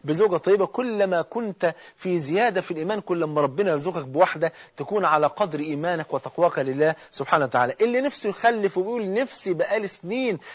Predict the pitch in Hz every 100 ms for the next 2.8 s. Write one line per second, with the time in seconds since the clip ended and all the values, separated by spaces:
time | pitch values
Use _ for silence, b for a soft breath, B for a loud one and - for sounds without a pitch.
0 | - 226 - 269 220 - 233 190 156 170
1 | 190 170 185 160 156 170 151 147 165 -
2 | 156 302 247 190 170 135 175 175